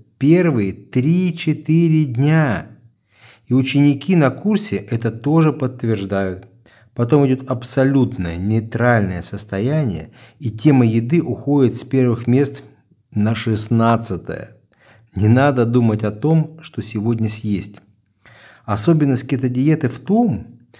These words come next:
что запасы энергии в организме есть на несколько недель. Особенно, когда их действительно есть на несколько недель.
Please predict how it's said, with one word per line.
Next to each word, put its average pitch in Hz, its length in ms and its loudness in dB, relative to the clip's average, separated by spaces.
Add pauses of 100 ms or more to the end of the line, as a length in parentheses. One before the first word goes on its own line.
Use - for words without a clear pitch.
(120)
что - 240 -6
запасы 120 580 0
энергии 147 460 2
в 110 100 -2
организме 113 480 0
есть 120 320 -4
на 107 160 0
несколько 127 840 -2
недель. 104 760 -2 (1000)
Особенно, 113 480 0
когда 110 340 0
их 107 220 -2
действительно 104 580 -2
есть 98 560 0
на 92 140 -6
несколько 92 720 -8
недель. 87 640 -6